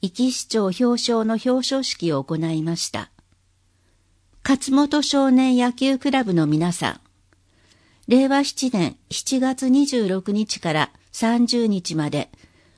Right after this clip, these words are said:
和歌山県で開催された第三十回高野山期全国学童軟式野球大会において、長崎県代表として出場されました。初山小学校の皆さん。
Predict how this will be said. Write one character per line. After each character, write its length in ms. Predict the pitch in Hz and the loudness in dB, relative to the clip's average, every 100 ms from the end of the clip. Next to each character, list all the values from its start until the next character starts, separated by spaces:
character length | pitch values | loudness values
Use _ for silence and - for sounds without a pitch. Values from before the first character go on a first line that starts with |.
| _ | _
和 100 | 214 | 2
歌 160 | 220 269 | 2 4
山 280 | 285 277 285 | 4 2 0
県 240 | 226 208 | 0 0
で 100 | 175 | -2
開 240 | 175 202 214 | -2 -4 -2
催 240 | 202 202 | -2 -2
さ 160 | 185 190 | -2 -2
れ 140 | 180 | -2
た 260 | 175 156 - _ _ _ _ _ - | -2 -4 -4 _ _ _ _ _ 0
第 240 | 254 262 | 2 2
三 320 | 247 226 233 | 0 -2 0
十 180 | 226 240 233 - | 0 -2 -4 -4
回 260 | 165 - - _ _ _ | -4 -4 -10 _ _ _
高 280 | - 254 262 | 0 2 4
野 180 | 262 262 | 2 -2
山 340 | - 185 156 | -4 -2 -2
期 340 | - 147 - - _ _ _ | -4 -6 -8 -10 _ _ _
全 260 | 202 247 247 | 0 2 2
国 300 | 226 - 180 | -2 -4 -2
学 280 | 190 214 254 | -2 0 2
童 200 | 220 180 | 2 2
軟 240 | 202 233 | 0 0
式 280 | - - 220 | -2 -2 0
野 120 | 220 | 0
球 220 | - 247 | 0 0
大 260 | 247 247 240 | 0 0 0
会 240 | 208 180 | -2 0
に 160 | 170 180 | 0 0
お 80 | 180 | 0
い 60 | |
て、 280 | - 120 - _ _ _ _ _ - | -2 -6 -6 _ _ _ _ _ 0
長 220 | 220 240 | 2 4
崎 300 | 269 254 - | 2 -4 -4
県 240 | 202 180 | -2 0
代 220 | 202 220 226 | 0 -2 -2
表 180 | 226 220 | -4 -2
と 140 | 214 | -4
し 120 | 208 | -4
て 120 | - | -6
出 240 | 196 - 185 | -6 -6 -4
場 200 | 180 175 | -4 -2
さ 140 | 175 | -2
れ 140 | 165 156 | -2 -2
ま 140 | 160 | -2
し 120 | - | -4
た。 200 | - 120 _ _ _ _ _ _ _ _ _ _ _ _ _ _ _ _ _ | -8 -12 _ _ _ _ _ _ _ _ _ _ _ _ _ _ _ _ _
初 260 | - 226 269 | -4 -2 0
山 300 | 277 269 277 | 2 2 0
小 280 | 277 269 262 | 2 2 2
学 300 | 277 285 - | 0 -2 -2
校 220 | 208 185 | -2 2
の 140 | 170 | 2
皆 260 | 165 175 180 | 2 0 -2
さ 200 | 170 | -4
ん。 100 | 135 | -6